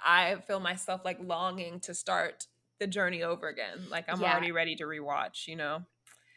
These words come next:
Speaker 2: I was, uh, staying with my cousins last weekend when their parents were out of town, and
Speaker 1: Mm-hmm.
Speaker 2: I don't have where I am on my Netflix, so I was just randomly, like, watching season seven
Speaker 1: Mm-hmm.
Speaker 2: while I was falling asleep.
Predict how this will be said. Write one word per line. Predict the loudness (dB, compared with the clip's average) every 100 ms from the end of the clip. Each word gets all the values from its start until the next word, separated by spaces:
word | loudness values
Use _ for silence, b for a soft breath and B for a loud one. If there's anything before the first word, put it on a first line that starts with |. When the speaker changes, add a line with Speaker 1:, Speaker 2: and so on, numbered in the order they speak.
| B B -14 -2
Speaker 2:
I | -2 0
was, | 0 0 0 -2 -2 -6
uh, | -6
staying | -4 -2 -2
with | -2
my | -4
cousins | -4 -6 -6
last | -6 -8 -8
weekend | -10 -6 -6
when | -6
their | -8
parents | -10 -12 -6
were |
out | -6
of | -6
town, | -4 -2 -2 0
and | 0 0 0
Speaker 1:
Mm-hmm. | -2
Speaker 2:
I | 0 0 0 -2 -4 -8 _ _ _ -2
don't | 0 4
have | 2 2
where | 0 4
I | 6 6
am | 4 2 0
on | -2
my | -2
Netflix, | 0 -2 -2 -6 -4 -4 -4 -2
so | -2 2
I | 2 2
was | -2
just | -8 -8
randomly, | -4 -4 -2 -6
like, | -6 -8
watching | -6 -6 -6 -8
season | -6 -8 -6 -6
seven | -2 -2 -2 -4 -4
Speaker 1:
Mm-hmm. | -6 -6 -8 B B B _ _
Speaker 2:
while | 2 4 6
I | 4
was | 2 -2 -4
falling | -4 -4 -2
asleep. | -4 -2 -4 -4